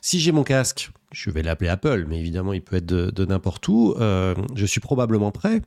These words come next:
à payer peut-être cinq euros, je ne sais pas, euh, dix euros, quelque chose, pour assister en direct, euh, en stéréoscopie, euh, à ce concert, immergé, euh, dans ce, dans ce stade virtuel, avec peut-être plein d'autres, des centaines, des milliers, des dizaines de milliers d'autres gens qui, comme moi, ne sont pas, euh, dans la salle de spectacle,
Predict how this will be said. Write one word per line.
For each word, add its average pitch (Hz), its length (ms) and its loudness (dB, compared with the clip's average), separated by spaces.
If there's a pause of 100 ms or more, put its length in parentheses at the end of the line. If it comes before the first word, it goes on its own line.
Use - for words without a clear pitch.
(340)
à 101 80 -2
payer 110 320 0
peut-être 98 540 -2
cinq - 260 0
euros, 139 240 2
je 135 80 2
ne 98 60 0
sais 101 120 -4
pas, 196 300 0
euh, 92 100 0
dix 104 240 2
euros, 113 240 2
quelque 113 260 0
chose, 143 440 2 (380)
pour 147 160 2
assister 147 420 0
en 156 140 2
direct, 135 480 -2
euh, 107 600 0
en 110 80 -2
stéréoscopie, 123 920 0
euh, 104 400 -2
à 127 80 -4
ce 127 100 0
concert, 143 640 0
immergé, 135 800 2
euh, 101 300 0
dans 95 160 0
ce, 95 340 0 (420)
dans 107 120 2
ce 104 160 -2
stade 113 200 -2
virtuel, 110 340 0
avec 123 180 2
peut-être - 320 -4
plein 208 240 2
d'autres, 170 440 2
des 107 220 2
centaines, 135 540 0
des 107 80 4
milliers, 107 420 4
des 104 140 0
dizaines 117 320 2
de 117 100 2
milliers 107 240 4
d'autres 117 340 0
gens 110 160 2
qui, 117 140 -4
comme 120 160 0
moi, 123 180 2
ne 131 120 4
sont 147 200 2
pas, 131 380 0
euh, 107 180 0
dans 95 120 2
la 98 80 2
salle 98 180 -2
de 95 80 0
spectacle, - 500 -4